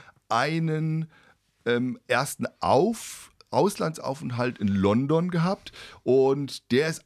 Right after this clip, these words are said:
auch sehr wichtig, weil er hat mal in einem Interview gesagt, da ist die Idee geboren, ähm, viele Jahre später dann seine Beschleunigungstheorie zu machen. Also er kam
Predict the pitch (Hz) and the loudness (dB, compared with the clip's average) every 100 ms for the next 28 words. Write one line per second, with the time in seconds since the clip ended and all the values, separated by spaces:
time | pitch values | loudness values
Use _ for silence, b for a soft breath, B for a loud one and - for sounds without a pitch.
0 | - 120 160 170 - _ - 120 131 113 | -2 2 2 0 -8 _ -4 2 2 2
1 | 180 - 202 196 139 120 135 135 147 123 | -6 -6 -6 -8 -4 -2 0 -2 -6 -2
2 | 127 117 135 - 135 135 - - 117 110 | -2 -2 -6 -2 -2 -2 -8 0 0 2
3 | 165 180 147 147 139 135 131 120 B B | 0 0 0 0 0 2 0 -2 B B
4 | B B 107 127 135 165 170 170 - _ | B B 4 4 4 -2 -4 -6 -10 _
5 | 135 143 143 - _ 123 113 - - 110 | 0 0 0 -14 _ -10 -10 -10 0 0
6 | 104 160 160 127 120 127 143 151 160 165 | 2 2 0 -2 2 2 2 0 0 0
7 | 165 b b _ 120 127 127 127 120 - | -4 b b _ 0 2 0 -4 -4 -8
8 | - 123 143 120 107 98 - 127 170 175 | 0 2 4 2 -2 -4 2 2 4 0
9 | 139 131 131 123 B B - 120 117 117 | 2 0 0 -6 B B -2 2 2 2
10 | 117 113 113 110 113 107 120 117 120 117 | 2 2 2 0 -2 0 2 2 0 -2
11 | - - 107 98 87 90 - 85 85 - | -4 -4 -2 -2 -4 -6 -4 -6 -6 -12
12 | - 104 113 110 147 147 156 | -8 -4 -4 -4 -2 -2 -2